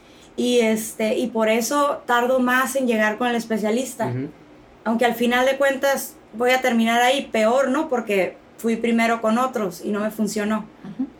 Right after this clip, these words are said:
Speaker 1: Pero tardas, ¿no? Y al final llegas y tienes que solucionarlo.
Speaker 3: No, y a lo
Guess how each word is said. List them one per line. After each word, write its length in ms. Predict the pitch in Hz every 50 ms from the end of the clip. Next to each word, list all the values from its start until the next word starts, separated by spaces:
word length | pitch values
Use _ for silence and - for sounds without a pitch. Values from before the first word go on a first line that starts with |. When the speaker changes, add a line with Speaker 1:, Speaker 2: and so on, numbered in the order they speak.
| -
Speaker 1:
Pero 280 | - 226 220 220 208 -
tardas, 440 | - 214 220 226 240 220 208 185 190
¿no? 100 | 233 254
Y 60 | 247
al 100 | 226 214
final 320 | - 214 202 220 226 233 202
llegas 340 | 262 302 320 302 269 220 208
y 60 | 190
tienes 280 | - 220 226 233 - 370
que 120 | - 233
solucionarlo. 600 | 247 247 240 233 214 - 208 202 214 220 269 330 339
Speaker 3:
No, 80 | 285 214
y 80 | 254
a 100 | 254 269
lo 60 | 262